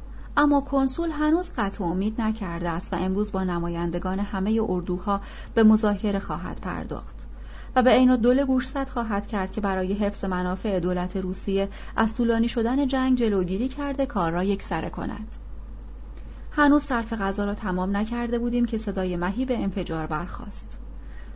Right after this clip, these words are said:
با نینا خداحافظی کردم و موقع بیرون آمدن کتاب‌هایی را که خواسته بود به او دادم. به شورای انقلاب آمدم. آنجا همه غرق در اضطراب و هیجان بودند، چون از ستارخان خبری نبود،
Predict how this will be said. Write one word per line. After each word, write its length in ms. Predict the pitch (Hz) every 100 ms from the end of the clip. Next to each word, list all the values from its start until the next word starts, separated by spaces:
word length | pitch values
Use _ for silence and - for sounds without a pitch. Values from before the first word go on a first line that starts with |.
| - -
با 120 | 302
نینا 240 | 277 269
خداحافظی 720 | 285 254 202 196 190 190 190
کردم 500 | 220 233 214 208 208 214 - -
و 80 | 226
موقع 340 | 233 233 285
بیرون 320 | 269 247 214
آمدن 440 | 196 196 196 185 196
کتاب‌هایی 540 | - 226 214 214 262
را 100 | 269
که 120 | 262
خواسته 360 | 226 185 - 185
بود 200 | 226 285
به 80 | 214
او 160 | 185
دادم. 400 | 185 165 165 - - - - - - - - - -
به 80 | 220
شورای 380 | 226 240 247 247
انقلاب 420 | 214 190 185 175
آمدم. 460 | 156 180 - - - - - - - -
آنجا 320 | 269 269 302
همه 300 | 294 277 302
غرق 320 | 302 269 269
در 180 | 262 233
اضطراب 400 | 233 220 226 240
و 40 | 262
هیجان 540 | 240 190 180 190 180
بودند، 500 | 160 165 - 190 - - - - - - - - - - - - -
چون 280 | - 214 202
از 180 | 190
ستارخان 760 | 208 214 208 - 214 214 311 349
خبری 480 | - 196 180 180 196
نبود، 420 | 196 175 - 175